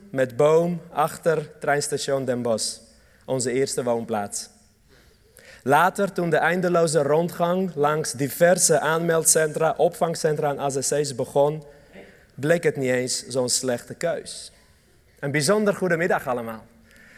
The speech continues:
Wat een voorrecht om hier te mogen zijn. Wat een voorrecht om vandaag samen met jullie na te denken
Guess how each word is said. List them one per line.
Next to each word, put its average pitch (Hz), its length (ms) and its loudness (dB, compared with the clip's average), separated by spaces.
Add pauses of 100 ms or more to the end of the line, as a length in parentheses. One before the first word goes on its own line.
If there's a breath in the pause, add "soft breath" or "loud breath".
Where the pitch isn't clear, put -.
(280 loud breath)
Wat 170 220 0
een 165 120 2
voorrecht 208 520 4
om 175 120 2
hier 165 180 0
te 170 100 -4
mogen 151 340 -4
zijn. 120 300 -6 (720 loud breath)
Wat 160 200 0
een 165 100 2
voorrecht 226 540 2
om 190 160 2
vandaag 170 640 0
samen 208 420 0
met 180 200 -2
jullie 180 260 -2
na 175 300 0
te 190 140 -4
denken 185 540 -4